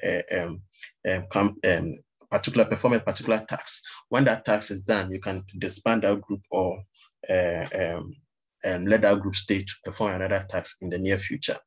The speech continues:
So that is what we are saying under the formal group. There are certain characteristics we are also going to look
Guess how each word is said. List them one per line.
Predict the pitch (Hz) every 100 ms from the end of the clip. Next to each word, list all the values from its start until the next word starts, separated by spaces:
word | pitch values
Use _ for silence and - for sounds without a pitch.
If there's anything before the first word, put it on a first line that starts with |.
| - - - -
So |
that | 107 117
is | 113
what | 104 98
we | 90
are | 87
saying | - 101 98
under | 95 95
the | 85 - _ _ _ _
formal | - 101 95 92
group. | 92 85 _ _ _ - - -
There | 113
are | 101
certain | 143 151 151
characteristics | 117 95 95 98 - 120 110
we | 98 92
are |
also | 98 104
going | 101 101
to | 98 95
look | 95